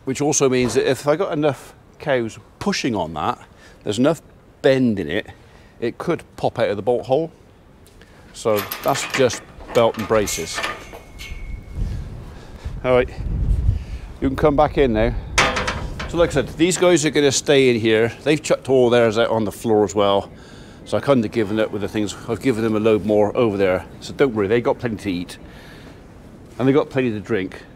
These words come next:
Although you just seem to like blowing bubbles in it, didn't you? Hello, sweetheart. You all right? So, uh, yeah. They'll stay in there all of today, unless something else calves, in which case then I might chuck 'em out,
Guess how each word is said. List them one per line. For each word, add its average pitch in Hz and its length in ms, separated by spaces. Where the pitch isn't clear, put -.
Although 107 160
you 123 160
just 120 180
seem 117 140
to 98 80
like 104 240
blowing 107 260
bubbles 101 300
in 87 40
it, 95 60
didn't 110 160
you? 87 140
Hello, 98 180
sweetheart. 85 440
You 131 80
all 127 80
right? 101 140
So, 104 180
uh, 104 240
yeah. 107 280
They'll 170 180
stay 143 380
in 127 120
there 123 340
all 139 300
of 113 100
today, 110 560
unless 127 320
something 127 340
else 120 220
calves, 87 600
in 113 120
which 110 160
case 101 220
then 107 420
I 107 60
might 98 320
chuck - 200
'em 104 60
out, 98 180